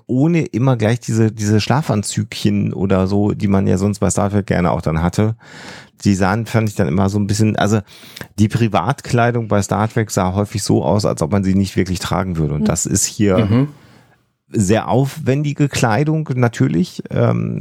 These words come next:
Speaker 1: aber gut, das passt halt zu dieser überkandilen Familie, in der sie da lebt. Natürlich.
Speaker 3: Genau.
Speaker 1: Also, ich finde, das ist sehr stimmig.
Speaker 3: Ich finde das spannend, dass ihre Schwester Solana auch wieder so ein,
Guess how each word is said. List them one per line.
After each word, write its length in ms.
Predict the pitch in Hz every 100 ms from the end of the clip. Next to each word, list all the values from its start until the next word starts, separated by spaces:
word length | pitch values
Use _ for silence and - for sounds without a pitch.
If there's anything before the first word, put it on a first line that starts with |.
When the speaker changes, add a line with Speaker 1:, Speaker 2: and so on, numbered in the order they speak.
| -
Speaker 1:
aber 520 | - 101 101 104 - - 117
gut, 180 | 110 104
das 120 | 90
passt 280 | - 101 -
halt 140 | 98 -
zu 140 | 101
dieser 440 | 98 95 95 92 -
überkandilen 720 | 98 95 - 92 90 - 98
Familie, 560 | - 90 92 92 82 71 -
in 140 | 85
der 140 | 76 71
sie 120 | 76
da 140 | 71
lebt. 420 | 71 73 - - - _ _ _
Natürlich. 580 | - 80 - - - - - -
Speaker 3:
Genau. 160 | -
Speaker 1:
Also, 120 | 85 82 - - -
ich 80 | -
finde, 180 | - 110
das 100 | 101
ist 100 | 98
sehr 100 | -
stimmig. 420 | 90 87 73 71 - _ - - - -
Speaker 3:
Ich 120 | 113
finde 160 | 160 175
das 80 |
spannend, 260 | - - 139
dass 120 | 127
ihre 160 | 107 110
Schwester 360 | - 117 131
Solana 500 | 104 87 85 131 120 -
auch 320 | 120 208 -
wieder 240 | 123 139
so 140 | 113 117
ein, 160 | 113